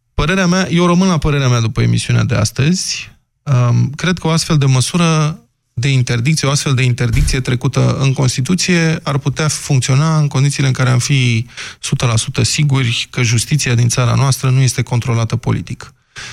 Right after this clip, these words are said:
Și, în general, o astfel de măsură, într-o țară în care justiția e controlată politic, poate fi folosită împotriva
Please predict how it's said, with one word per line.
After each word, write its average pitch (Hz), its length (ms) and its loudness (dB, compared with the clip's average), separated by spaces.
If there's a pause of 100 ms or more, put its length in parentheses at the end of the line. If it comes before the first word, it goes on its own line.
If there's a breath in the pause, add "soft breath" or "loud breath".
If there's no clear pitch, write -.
Și, - 160 -4
în 165 60 4
general, 175 400 2
o 135 40 2
astfel 147 280 0
de 127 80 0
măsură, 160 720 2
într-o 127 320 0
țară 135 240 0
în 123 80 2
care 117 200 0
justiția 113 840 0
e 123 160 0
controlată 123 520 0
politic, 175 520 0 (380 loud breath)
poate 180 220 -2
fi 147 120 -2
folosită 139 920 0
împotriva 135 680 2